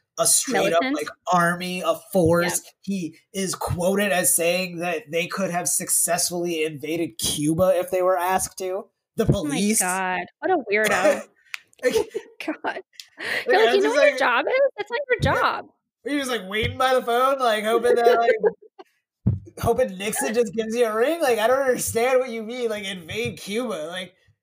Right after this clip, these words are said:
Speaker 1: the police? <laughs>
Speaker 2: <laughs> You're like, "You have a little too much testosterone in your body right now." Like, he's, like, one of these people that are, like, looking for a fight. Like, oh my God. And that is who shouldn't be a police officer. And I feel like oftentimes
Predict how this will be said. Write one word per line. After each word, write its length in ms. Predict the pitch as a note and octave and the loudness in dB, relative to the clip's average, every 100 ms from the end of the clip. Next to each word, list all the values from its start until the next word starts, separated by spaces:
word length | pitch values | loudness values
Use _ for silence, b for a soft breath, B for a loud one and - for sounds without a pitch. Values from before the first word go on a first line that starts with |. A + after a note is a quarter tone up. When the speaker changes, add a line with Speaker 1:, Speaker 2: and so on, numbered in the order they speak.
| _ _ _ _ | _ _ _ _
Speaker 1:
the 100 | F3 | -6
police? 720 | G#3+ A#3+ G#3+ A3 D#4 G#4 - | -2 0 0 2 4 4 2
<laughs> 180 | - C#5+ G4 E4 - - | 0 -2 -2 -2 -4 -16
Speaker 2:
<laughs> 680 | C#4+ C#5+ D5+ A4+ A#4+ - - | -16 -8 0 0 0 -6 0
You're 160 | F4 | 2
like, 140 | E4 D#4 | 4 2
"You 60 | |
have 100 | F#4+ | 2
a 140 | C#5 A#4+ | 2 2
little 180 | A#4 A4 | 2 0
too 180 | - | -2
much 160 | F4 F4 - | -2 -2 -4
testosterone 800 | F4+ - A#3 A3 - B3+ A3+ A3 | -6 -2 0 0 -2 -4 -4 -4
in 60 | |
your 140 | A3 A3 | -4 -4
body 340 | G3+ G3+ G3+ | -2 -2 0
right 180 | G3+ G3+ | 0 -2
now." 140 | G#3+ A#3+ | -2 -2
Like, 100 | D4 | 0
he's, 140 | F4 | 0
like, 120 | G#4+ G#4+ | 0 2
one 100 | G#4+ | 2
of 40 | |
these 80 | G#4+ | 2
people 180 | G4 F#4 | 0 0
that 80 | |
are, 60 | F4+ | 0
like, 140 | E4+ | 0
looking 300 | B3+ C4+ D#4 | 0 -2 -2
for 140 | D#4 C4 | 0 0
a 80 | B3+ | 0
fight. 480 | - A#3+ A#3 - | 0 0 0 -2
Like, 300 | - A#3+ A3+ - B B - | -4 -4 -4 -18 B B -14
oh 140 | C#4+ | -8
my 240 | D#4 A#3+ F#3+ - | -6 -6 -8 -12
God. 260 | F#3+ G#3 C#4+ | -12 -8 -4
And 140 | F#4 - - | -4 -6 -8
that 300 | F4 F4+ B4+ | -2 0 2
is 80 | C5 | 2
who 120 | A#4 | 2
shouldn't 240 | A#4 A#4+ A4 | 2 2 2
be 80 | A4 | 0
a 80 | |
police 320 | A4 E4+ F#4 F#4+ | 0 -2 -2 0
officer. 440 | A#3 - G#3+ - | 0 0 -6 -4
And 200 | - E4+ | 0 0
I 80 | E4 | 0
feel 160 | D#4+ | -2
like 140 | F#4+ G#4 | -4 -2
oftentimes 720 | - - - F4 G4 A#4 A#4+ | -2 -2 -2 -4 -2 -2 -2